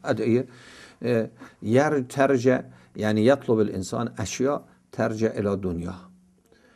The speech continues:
"اللهم اجعلني من المقربين"، حالات معنوية. "اللهم اجعلني من المقربين عندك"، "اللهم اجعلني أخشاك كأني أر-، أراك"، اللهم، خب، أدعية، "اللهم اجعلني من المتقين"، "اللهم اجعلني من المخلصين، من المؤمنين"،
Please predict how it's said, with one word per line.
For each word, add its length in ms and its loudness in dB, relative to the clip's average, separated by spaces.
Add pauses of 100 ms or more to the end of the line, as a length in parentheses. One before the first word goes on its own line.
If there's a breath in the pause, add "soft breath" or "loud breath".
(340 soft breath)
"اللهم 400 6
اجعلني 360 2
من 100 2
المقربين"، 640 0
حالات 460 0
معنوية. 480 -2
"اللهم 320 4
اجعلني 300 0
من 100 0
المقربين 640 -2
عندك"، 200 -8 (140)
"اللهم 320 4
اجعلني 460 0
أخشاك 340 0
كأني 420 -4
أر-، 160 -10
أراك"، 280 -8 (440 loud breath)
اللهم، 360 2 (440)
خب، 140 -8 (340)
أدعية، 460 -4
"اللهم 320 4
اجعلني 320 0
من 80 0
المتقين"، 640 -4
"اللهم 380 -6
اجعلني 300 -6
من 120 -6
المخلصين، 640 -6
من 80 -2
المؤمنين"، 640 -6